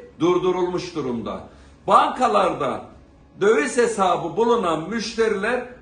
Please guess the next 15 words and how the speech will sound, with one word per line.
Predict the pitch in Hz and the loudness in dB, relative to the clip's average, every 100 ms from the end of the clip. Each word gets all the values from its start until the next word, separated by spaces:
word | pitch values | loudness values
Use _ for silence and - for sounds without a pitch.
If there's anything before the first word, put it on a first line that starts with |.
| - | -6
paralarını | 180 214 233 233 220 190 - | 0 2 2 2 0 -4 -4
çekmek | 202 202 - 233 - | 0 0 0 -6 -6
için | - 214 220 - - 165 | -8 -8 -8 -12 -16 -10
üç | 185 - 220 | -8 -4 2
dört | 226 - | 2 2
gün | 185 180 - - - | -4 -6 -10 -16 -10
bekliyorlar. | - 147 143 143 139 120 101 95 - - - - - | 0 2 2 0 0 2 0 -4 -8 -20 -20 -20 -4
Merkez | 160 196 196 285 311 247 | 2 2 2 -2 2 4
Bankası | 247 233 247 247 | 4 2 -2 -2
ise | 277 214 196 202 - | -6 -6 -4 -6 -6
müşterilerine | 160 247 240 254 247 220 196 165 160 - | -4 -4 0 2 2 2 -2 -2 -4 -4
kredi | 185 214 208 - | 0 0 0 -2
kullandırdığı | 208 214 214 214 226 220 247 254 240 | -2 2 2 4 2 4 4 6 4
zaman | 190 170 180 226 - - - | 2 0 0 -2 -6 -18 -18
bankalara | - 185 254 262 - 180 160 165 190 226 226 | 2 6 6 4 -2 -2 0 0 2 0 -2